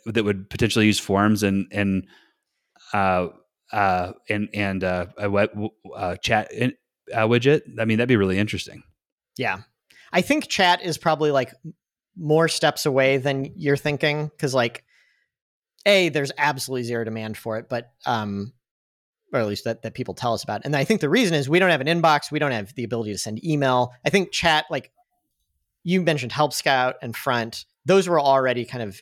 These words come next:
Speaker 2: inbox help desk tools that added
Speaker 1: Mm.
Speaker 2: chat. I, I don't know that, like, if your HubSpot is website chat the first thing you build when you don't even have email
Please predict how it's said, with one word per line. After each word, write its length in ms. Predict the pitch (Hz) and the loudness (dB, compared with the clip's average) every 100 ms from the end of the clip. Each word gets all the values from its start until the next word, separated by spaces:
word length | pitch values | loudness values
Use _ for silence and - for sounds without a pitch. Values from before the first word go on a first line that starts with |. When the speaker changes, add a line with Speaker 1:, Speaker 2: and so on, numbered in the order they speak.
| 147 | -8
Speaker 2:
inbox 500 | 117 98 - - - | -2 -2 -2 -6 -6
help 200 | 113 - | -8 -8
desk 240 | 92 - | -12 -12
tools 420 | - 101 90 87 - | -12 -10 -8 -10 -10
that 100 | 101 | -2
added 220 | 101 98 | 2 2
Speaker 1:
Mm. 60 | 95 | 2
Speaker 2:
chat. 220 | 92 90 - | 0 -2 -4
I, 160 | 139 - | -4 -2
I 100 | - | 0
don't 220 | 214 226 | 2 0
know 200 | 165 156 | 0 0
that, 220 | 147 135 - | 2 0 -2
like, 360 | 113 101 - _ _ _ _ _ _ _ _ _ _ _ | -4 -6 -14 _ _ _ _ _ _ _ _ _ _ _
if 140 | 139 151 | -10 -2
your 320 | 143 131 131 _ _ - | -2 -2 -6 _ _ -10
HubSpot 680 | - 175 139 - 135 104 117 - | 0 0 0 -4 -2 -2 -4 -8
is 200 | 135 123 | -8 -2
website 420 | 131 123 131 117 | -2 0 -4 -4
chat 260 | - 120 - | -4 -4 -6
the 60 | |
first 300 | - 113 - | -4 -4 -2
thing 140 | 117 104 | -4 -4
you 100 | 101 | -2
build 340 | 104 98 95 | 0 2 0
when 120 | 104 | -2
you 80 | 104 | 0
don't 160 | 107 101 | 0 -2
even 140 | 95 | -2
have 180 | 101 95 | -4 -4
email 500 | 113 98 85 80 113 | -4 -2 -2 -6 -8